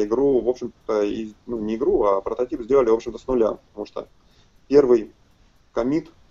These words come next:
проект был, собственно говоря, в первый день гейм-, геймджема. Вот.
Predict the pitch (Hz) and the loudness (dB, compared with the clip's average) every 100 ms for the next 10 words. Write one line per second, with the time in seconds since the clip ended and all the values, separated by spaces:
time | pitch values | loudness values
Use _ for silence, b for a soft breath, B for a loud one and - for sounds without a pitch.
0 | - 120 131 127 113 107 104 _ - - | 0 4 4 2 -2 -2 -2 _ -10 -6
1 | 113 113 127 117 113 117 113 117 107 117 | -2 0 2 2 2 0 -2 -4 -4 -4
2 | 104 107 98 - _ _ _ _ b b | 0 -2 -2 -10 _ _ _ _ b b
3 | b b - 101 95 | b b -16 -8 -8